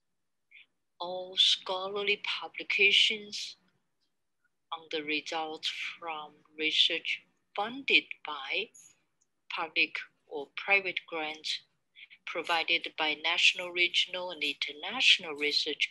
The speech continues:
councils and funding bodies must be published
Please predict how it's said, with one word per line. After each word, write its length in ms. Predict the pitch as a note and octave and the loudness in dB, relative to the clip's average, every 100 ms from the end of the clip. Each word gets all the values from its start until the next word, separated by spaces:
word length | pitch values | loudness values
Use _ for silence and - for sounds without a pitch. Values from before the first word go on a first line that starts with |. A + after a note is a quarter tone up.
| - | -4
councils 600 | D3+ D3+ - D3+ D3 - | -8 -2 -2 -2 -6 -8
and 80 | C#3 C#3+ - | -8 -12 -8
funding 320 | D#3+ D3+ D3+ C#3+ | -8 -4 -6 -4
bodies 560 | D#3+ E3 - C#3+ - - _ - _ _ - - - - _ - F3 | -4 -4 -4 -4 -4 -4 _ -20 _ _ -20 -20 -20 -20 _ -18 -4
must 560 | G#3 G3+ - - - - _ _ _ _ _ _ _ - | -4 -2 -2 -2 -6 -8 _ _ _ _ _ _ _ -2
be 240 | D#3+ D#3 - | -2 -2 -6
published 680 | - D#3+ - D3+ - - | -6 -6 -2 4 6 6